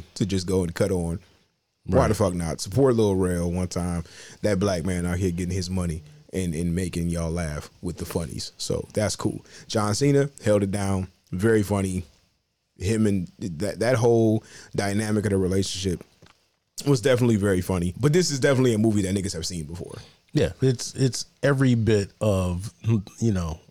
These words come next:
Speaker 2: a typical following the formula of the, the friend or whatever that you can't stand that you try to get away from, and then somehow at the end you realize their value and,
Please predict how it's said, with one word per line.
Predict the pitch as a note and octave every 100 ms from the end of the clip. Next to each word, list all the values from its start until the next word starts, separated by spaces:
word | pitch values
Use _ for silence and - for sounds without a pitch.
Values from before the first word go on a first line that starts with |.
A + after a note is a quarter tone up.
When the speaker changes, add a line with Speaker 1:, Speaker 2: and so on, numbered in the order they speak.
| _ -
Speaker 2:
a | G2+
typical | - A#2+ G#2 F#2 F#2+ F#2 E2+ _ _ -
following | G#2+ G#2 G2+
the | F#2
formula | - F#2+ F#2 F2 F2 E2
of | F2+ D#2+
the, | F2 E2+ - - _ _ _ _ _
the | - G2 F2+ E2+ -
friend | - C3+ A#2+ A2 G#2 F#2+
or | A2
whatever | G2+ G2 G2 F2+ F#2+
that | F2+ F2 -
you |
can't | D#2+ B2 G2+
stand | F2+ A2 F#2+ F#2
that | E2+
you | F#2+
try | - F2
to | F2+
get | F#2
away | F2 E2 - - G2+ G2
from, | F#2 F#2+ F2 F2
and | F2
then | F2 E2
somehow | - E2+ E2 E2+
at | E2
the | F2
end | E2 D#2+
you | E2+
realize | F2+ E2+ E2 D#2+
their | - E2
value | E2+ E2+ E2 E2 D#2
and, | D#2